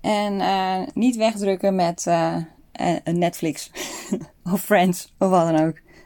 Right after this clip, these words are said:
Oké? Dat is mijn les van deze week. En de volgende keer weet ik zeker dat ik het ga hebben over, eh, weer ruimte scheppen voor jezelf. En, eh, de positieve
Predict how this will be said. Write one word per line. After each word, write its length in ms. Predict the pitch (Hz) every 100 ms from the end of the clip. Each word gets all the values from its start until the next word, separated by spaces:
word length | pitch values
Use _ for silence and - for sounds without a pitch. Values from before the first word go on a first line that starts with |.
| -
Oké? 380 | 180 202 247 381 - - - - -
Dat 280 | 175 185 -
is 240 | 202 214
mijn 580 | 220 233 262 269 262 262 - _ _ - 180 196 214 226
les 280 | 311 302 -
van 140 | 262
deze 280 | 220 190 185
week. 220 | - -
En 100 | 175
de 80 | 196
volgende 360 | 277 269 269
keer 360 | 262 247 233 233
weet 200 | 214 208
ik 100 | 208
zeker 360 | - 202 202 165
dat 160 | -
ik 120 | -
het 320 | - - - _ _ - - -
ga 220 | - 165
hebben 380 | 165 160 160 -
over, 560 | 147 151 - 147 147
eh, 240 | 147 - 147 - - _ - - - - - - - _
weer 180 | 170 185
ruimte 300 | 185 180 -
scheppen 320 | - 165 165
voor 200 | 156 160
jezelf. 540 | 156 160 156 156 165 -
En, 460 | - 165 160 151 156
eh, 300 | 156 156 156 175 _ - - - _ - - _ _ -
de 120 | 180
positieve 1080 | 185 170 165 165 175 - 156 165 156 156